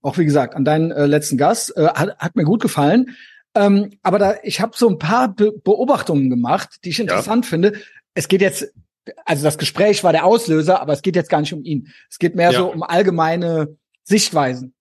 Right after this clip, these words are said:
Speaker 1: oder,
Speaker 2: Mhm.
Speaker 1: äh, Analysen, ähm, auch gesellschaftliche Analysen.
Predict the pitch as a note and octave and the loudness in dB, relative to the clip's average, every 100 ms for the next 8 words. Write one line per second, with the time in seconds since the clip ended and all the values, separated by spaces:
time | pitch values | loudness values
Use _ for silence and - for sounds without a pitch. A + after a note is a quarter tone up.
0 | _ _ - E3+ E3+ D#3 D3+ D#3+ F#3 G3 | _ _ -2 2 4 4 0 0 2 2
1 | F3+ A3+ F#3+ C#3 - - D#3 D3+ D3+ E3 | 4 2 2 -4 -6 -2 2 2 0 -2
2 | D#3 D#3+ C#3+ E3+ F3+ - D#3+ D#3 C#3+ C3+ | -4 0 0 2 0 -4 -4 -2 0 0
3 | C3+ B2+ | 0 -2